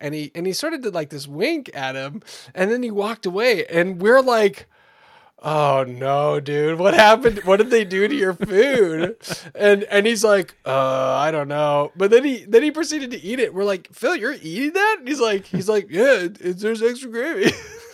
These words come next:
And so he, he ate it, but oh man, that was an awkward,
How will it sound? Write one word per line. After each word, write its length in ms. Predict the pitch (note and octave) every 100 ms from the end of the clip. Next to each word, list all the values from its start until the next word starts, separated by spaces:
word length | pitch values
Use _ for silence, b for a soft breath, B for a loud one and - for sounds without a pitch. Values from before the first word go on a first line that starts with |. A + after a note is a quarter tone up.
| D#4+ B3
And 180 | A3
so 160 | - F#4
he, 140 | C#4 A#3+ - B3 - - C4 A3+ _ B B B
he 220 | D#4 E4
ate 260 | G3 G#3+ A3
it, 180 | E3 C3+
but 280 | D#3 C#3+ -
oh 240 | D#3 C#3+
man, 440 | C3+ C#3 C3+ C3 C3
that 180 | D#3
was 160 | C3+ C3
an 100 | B2+
awkward, 520 | A#2+ B2+ D3 B2+ A#2+